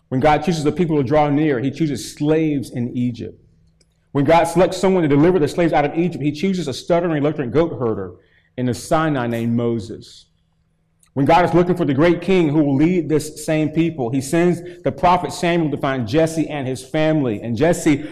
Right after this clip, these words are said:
looks over the sons of Jesse, assuming that God would select the biggest, the strongest, the smartest, the comeliest. And God says to Samuel, "No, man sees the outward appearance, God sees the heart. I want you to look for something else." And he looks over them again. He comes to,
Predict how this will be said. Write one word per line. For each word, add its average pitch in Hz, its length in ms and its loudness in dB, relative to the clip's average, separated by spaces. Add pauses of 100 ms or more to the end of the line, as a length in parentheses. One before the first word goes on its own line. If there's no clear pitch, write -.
looks 190 340 4
over 190 260 4
the 151 140 2
sons 185 400 2
of 147 100 0
Jesse, 147 380 2
assuming 196 380 2
that 143 100 0
God 165 220 4
would 151 100 0
select 165 240 0
the 139 80 0
biggest, 175 400 2
the 151 60 -6
strongest, 175 500 -2
the 139 80 -6
smartest, 170 600 0 (260)
the 160 80 2
comeliest. 170 760 2 (320)
And 151 160 0
God 175 220 4
says 185 280 2
to 156 100 -2
Samuel, 175 460 2
"No, 180 720 2 (500)
man 165 260 2
sees 185 220 0
the 156 120 4
outward 165 260 2
appearance, 170 420 0
God 151 200 0
sees 165 260 -2
the 160 140 2
heart. 165 340 2 (300)
I 120 40 -2
want 156 180 0
you 160 120 -2
to 135 60 -2
look 160 260 -2
for 147 340 0
something 151 440 -4
else." 117 360 0
And 123 140 -8
he 135 80 -4
looks 160 300 -2
over 160 280 -2
them 151 140 0
again. 143 320 -2
He 135 120 -6
comes 151 300 -4
to, 131 380 -4